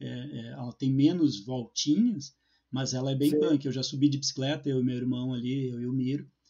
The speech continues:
Speaker 1: E ali é interessante de fazer agora porque ele, ela tá fechada pra, com, pra asfalto. Eles tão terminando, tão concluindo o asfaltamento dela. Então não tá passando trânsito.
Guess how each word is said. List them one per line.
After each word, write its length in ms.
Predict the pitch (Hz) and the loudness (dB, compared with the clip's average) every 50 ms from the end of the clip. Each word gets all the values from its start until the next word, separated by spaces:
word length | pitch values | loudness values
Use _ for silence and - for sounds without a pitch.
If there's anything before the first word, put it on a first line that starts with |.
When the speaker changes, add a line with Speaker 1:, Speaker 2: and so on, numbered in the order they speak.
| _ _ _ _ _ _ _ _ | _ _ _ _ _ _ _ _
Speaker 1:
E 560 | 127 123 127 127 123 123 127 123 127 131 - - | -2 0 0 2 2 2 2 2 0 0 -2 -2
ali 200 | 143 139 143 151 | -2 2 4 4
é 40 | 175 | 6
interessante 520 | 196 202 214 196 185 180 - 196 196 - | 6 6 4 4 2 2 2 2 2 2
de 120 | 214 185 - | 0 -2 -2
fazer 320 | - 165 151 135 139 151 | -2 -2 0 2 2 2
agora 440 | 151 143 131 139 139 160 175 185 180 | 2 2 2 0 0 0 0 -2 -4
porque 300 | 175 - 160 143 - 165 | -6 -6 -8 -6 -4 -4
ele, 240 | 160 160 156 180 196 | -2 -2 -2 -2 -2
ela 160 | 143 143 147 | -2 -2 -2
tá 140 | 147 170 151 | -2 -4 -8
fechada 480 | - 165 147 - 170 156 156 165 165 | -6 -4 -4 -2 -2 -4 -4 -6 -8
pra, 260 | - - 160 156 156 156 | -8 -6 -4 -4 -4 -6
com, 320 | - _ - 156 147 151 | -8 _ -6 -6 -6 -6
pra 260 | - 143 139 139 139 | -6 -4 -2 -2 0
asfalto. 560 | 135 - - - 147 156 170 180 175 - 123 | 0 -2 -2 -2 -2 -4 -4 -4 -6 -8 -8
Eles 160 | 123 123 123 - | -8 -6 -8 -4
tão 220 | - 143 143 147 | -2 0 0 0
terminando, 640 | 147 160 151 143 151 151 151 160 185 214 208 - - | 0 -2 -2 0 2 2 4 4 2 2 0 0 -2
tão 160 | - 151 147 | 0 0 0
concluindo 640 | 151 160 156 151 151 147 139 147 175 202 208 190 165 | 0 0 -2 0 2 4 4 4 4 4 4 2 2
o 20 | |
asfaltamento 720 | 147 - - 143 135 139 139 131 123 127 127 127 127 - 123 | -2 -2 -2 -4 -4 -2 0 0 0 0 0 -2 -4 -6 -8
dela. 300 | 117 113 113 123 131 - _ _ _ _ _ _ | -10 -10 -10 -12 -16 -20 _ _ _ _ _ _
Então 160 | - 131 139 | -2 2 6
não 240 | 147 151 156 151 147 | 6 8 6 6 4
tá 140 | 156 156 151 | 2 -2 -2
passando 400 | - 160 147 - 156 156 160 143 | -2 -4 -4 -2 -2 -4 -4 -4
trânsito. 480 | - 147 151 165 165 151 135 - - | -2 0 0 0 0 -2 -6 -10 -14